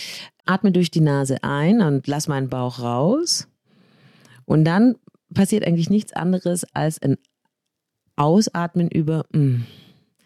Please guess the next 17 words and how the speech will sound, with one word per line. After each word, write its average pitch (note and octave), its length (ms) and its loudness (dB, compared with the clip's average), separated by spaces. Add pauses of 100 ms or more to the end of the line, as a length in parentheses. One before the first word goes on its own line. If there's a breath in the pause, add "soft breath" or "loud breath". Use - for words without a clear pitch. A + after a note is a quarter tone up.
Es - 100 -2
ist G3 160 2
nur A3 260 6
so G3+ 120 2
ein F#3 120 2
Seufzer. C#3 720 -2 (480 loud breath)
Ich F3 160 0
will A3+ 160 4
damit A#3 380 2
diese F#3 260 2
niederschwellige G3+ 840 2
Verbindung F#3+ 600 2
klären. F3 540 -2 (420)
Einatmen G#3 920 2
macht B2+ 360 -4
Weite, D#3 520 -6 (240 soft breath)
Ausatmen D#3+ 1000 -2